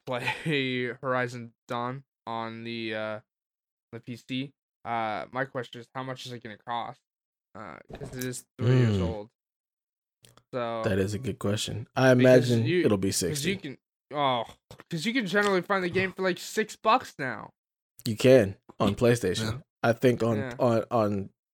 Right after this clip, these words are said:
Speaker 2: yeah, it probably won't be sixty. Maybe, maybe forty or fifty, and it'll be the complete edition, you know?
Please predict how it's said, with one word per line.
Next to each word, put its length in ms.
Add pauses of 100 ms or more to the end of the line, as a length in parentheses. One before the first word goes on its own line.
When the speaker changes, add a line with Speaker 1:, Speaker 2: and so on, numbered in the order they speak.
Speaker 2:
yeah, 240
it 80
probably 200
won't 220
be 80
sixty. 500
Maybe, 320
maybe 300
forty 400
or 80
fifty, 300
and 80
it'll 120
be 100
the 120
complete 340
edition, 440 (500)
you 100
know? 240